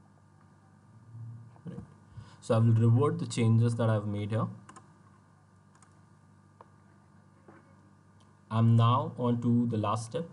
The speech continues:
that is designing the cube and building it. So at the cube step,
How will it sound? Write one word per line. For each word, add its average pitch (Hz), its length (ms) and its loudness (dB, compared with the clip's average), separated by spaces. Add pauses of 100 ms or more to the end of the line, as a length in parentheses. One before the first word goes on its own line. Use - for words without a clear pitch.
that 107 240 -6
is - 460 -10 (160)
designing 113 600 0
the 131 80 -6
cube 160 440 -8
and 104 340 -6
building 95 320 -6
it. - 100 -18 (1500)
So - 180 -6
at 101 100 -4
the 113 80 -8
cube 131 300 -6
step, 156 260 -6